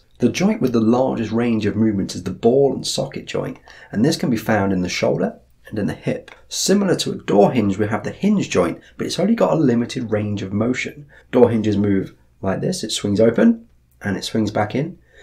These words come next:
These joints only have the same degree of motion as that hinge, and they can be found in the knee, the elbow, and the fingers. You then have fixed joints, and they have no range of motion,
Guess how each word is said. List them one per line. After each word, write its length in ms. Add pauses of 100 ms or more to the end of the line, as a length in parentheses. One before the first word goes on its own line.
(140)
These 200
joints 400
only 340
have 340
the 80
same 300
degree 280
of 80
motion 440
as 200
that 220
hinge, 500
and 140
they 80
can 160
be 80
found 560
in 140
the 60
knee, 420 (100)
the 200
elbow, 440 (120)
and 120
the 40
fingers. 580 (200)
You 80
then 220
have 180
fixed 400
joints, 320
and 100
they 100
have 180
no 180
range 500
of 120
motion, 500